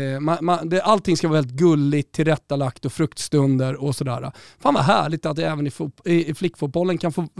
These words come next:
finnas känslor och någon blir upprörd för att deras dotter blir nersparkad för sjunde gången. Eh, och, så jag, men att det, att det lockar fram så mycket känslor i, även i ungdomsfotbollen, det, det är väl ett tecken på att fotboll byggs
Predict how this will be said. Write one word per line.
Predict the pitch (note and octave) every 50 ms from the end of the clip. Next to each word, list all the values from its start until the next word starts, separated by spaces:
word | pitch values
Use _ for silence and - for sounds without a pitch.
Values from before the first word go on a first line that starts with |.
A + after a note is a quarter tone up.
| C#3 -
finnas | - A3+ F3+ D3+ C#3+ C#3 C3+ A#2 -
känslor | - - E3 C#3 B2 A#2+ - - C#3 C3+
och | C3+ D#3+ E3+ F3
någon | D#3+ D3+ C#3+ C#3+
blir | C#3+ - -
upprörd | E3+ - - - D3 D3 C3+ C3 -
för | C#3+ C#3
att | B2+
deras | - C#3+ B2+ -
dotter | - D#3 - - - B2+
blir | B2+ C3
nersparkad | C3+ C#3 C3+ B2+ - - C3+ A#2+ G#2+ - A2
för | A2+ B2
sjunde | - D3 C#3 B2 A2+ A#2
gången. | A#2+ A#2 A2+ A2+ A2+ A#2 A#2+ - - - - - - _
Eh, | - C3+ C3+ C3 B2+ B2+ B2 - - - D#3+ E3+ E3+ - _ - D#3+ F3+ F#3
och, | F#3 F#3 F3+ F3+
så | D#3 - G3+ F#3 -
jag, | G3 G3 G3 F#3 -
men | F3 F#3 G3 A3+ G#3+ G3 G3+
att | F#3+ -
det, | - -
att | - F#3 -
det | F#3+
lockar | F#3+ F#3 - - F3+
fram | - - A3 B3 C4+ C#4 -
så | - F3
mycket | E3+ D#3 - D3+
känslor | - - F3+ D3+ C#3 C3 - - D3 D3
i, | D3+ - _ _ - D#3 D3+ -
även | - G#3 G3 D3+ C#3+ C#3 D3 D#3 D3+ D3
i | D#3 D#3+
ungdomsfotbollen, | F3 F3+ D#3 C3+ C3+ - - D3 C3+ - - A3+ A#3 A3+ G3 C3+ - B2+ C3 - - - - - - - _ _ _ _ _ _ _ _ -
det, | E3 D#3+ G3 G3 -
det | F3+ G3 G#3+ G#3+
är |
väl | G#3 G#3+ G#3
ett | F#3+ -
tecken | - E3+ E3 - - D#3+ C#3
på | - D3
att | C#3 -
fotboll | - - F#3 C#3 - - F#3 D#3
byggs | C#3+ B2+ F#3+ G#3 G3+ F3 D3+ - - - -